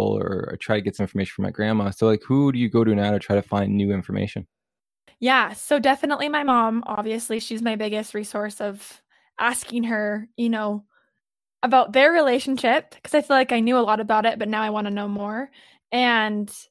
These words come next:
Speaker 2: his journal, my mom has a lot of his journals when he was younger, and those are interesting to read through. And then his sister and his brother, I think, are good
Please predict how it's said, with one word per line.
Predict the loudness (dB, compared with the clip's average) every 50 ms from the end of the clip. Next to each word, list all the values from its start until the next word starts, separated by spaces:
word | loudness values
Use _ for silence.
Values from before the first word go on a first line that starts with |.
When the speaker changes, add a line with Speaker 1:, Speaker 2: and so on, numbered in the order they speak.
| _ _ _ _ _ _ _ _ _ _ _ _ _ _ -6
Speaker 2:
his | -2 0 0 0 -2 -4
journal, | -4 -2 -2 -2 0 0 0 0 0 0 0
my | 0 2
mom | 2 2 2 2
has | 2 0 0 2
a | 2
lot | 2 2
of | 0 0
his | -2 -2 -4 -4 -6
journals | -6 -4 -2 -2 -2 -2 -2 -2 -2
when | -2 -2 -2
he | 0 0 -2
was | -2 -2 -2 -2
younger, | -4 -4 -4 -4 -6 -6 -4 -2 -2 -2 -2 -4 -4
and | -4 -2 0
those | 0 0 0 0
are | -2 -4 -2 -2
interesting | -2 -2 -2 -2 -4 -2 -2 0 0 2 2 0 0
to | -2 -2
read | -2 -2 -4 -4 -6 -6 -6 -2
through. | 0 0 2 2 2 0 -2 _ _ _ -20 -20 -20 -20 -20 -20 -20 _ _ _ 0
And | 2 2 4 6
then | 6 6 6 6 4 2 0
his | 0 0 0 -2 -2 -4
sister | -6 -6 -6 -8 -2 2 2 2 2 2 0 2 2 4 4 4 2 0 -2 _ _ _ _ _ _ _ _ _ _ _ _
and | -2 0 0 2
his | 2 0 -2 -2
brother, | -2 -2 0 2 2 2 2 0 -2 -8 _ _ _ _ _ _ _ _ _ -6
I | -4 -2
think, | -2 -2 0 0
are | 0 -2
good | 0 0 0 0 0 -2